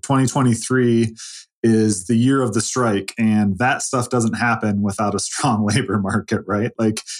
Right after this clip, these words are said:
you're in a bargaining position. Now's your chance.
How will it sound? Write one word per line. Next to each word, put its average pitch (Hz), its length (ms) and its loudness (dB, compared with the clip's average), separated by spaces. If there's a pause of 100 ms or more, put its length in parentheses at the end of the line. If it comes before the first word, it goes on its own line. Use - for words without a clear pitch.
(140)
you're 131 160 4
in 139 100 4
a 143 80 4
bargaining 131 540 4
position. 113 540 2
Now's 123 280 2
your 117 140 2
chance. - 1120 -2